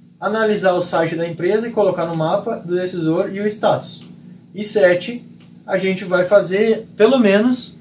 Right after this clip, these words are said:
dez novas empresas por dia até acabar aquela lista do LinkedIn. E depois, o que que acontece? A gente vai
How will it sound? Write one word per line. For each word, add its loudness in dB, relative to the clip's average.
dez 6
novas 2
empresas -2
por -4
dia -2
até 0
acabar 2
aquela 0
lista -2
do -2
LinkedIn. -2
E -4
depois, 2
o -10
que -6
que -2
acontece? -2
A -10
gente -6
vai -2